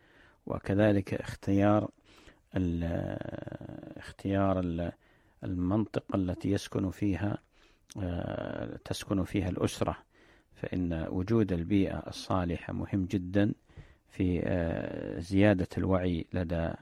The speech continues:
الأسرة عمومًا ولدى الأطفال خصوصًا. ولأجل هذا اختيار البيئة يمثل حقيقة أحد العوامل الهامة في التربية عمومًا وفي تربية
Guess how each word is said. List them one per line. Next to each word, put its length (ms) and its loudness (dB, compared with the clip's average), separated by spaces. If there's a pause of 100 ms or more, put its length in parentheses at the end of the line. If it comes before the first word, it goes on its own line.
(140)
الأسرة 540 -2 (640)
عمومًا 600 4
ولدى 640 0
الأطفال 600 0 (160)
خصوصًا. 680 -2 (720)
ولأجل 640 0
هذا 580 0
اختيار 580 -2
البيئة 340 2
يمثل 480 -2
حقيقة 500 -8
أحد 280 -4
العوامل 580 0
الهامة 580 0 (580)
في 100 -2
التربية 540 0 (360)
عمومًا 480 2
وفي 160 -4
تربية 420 0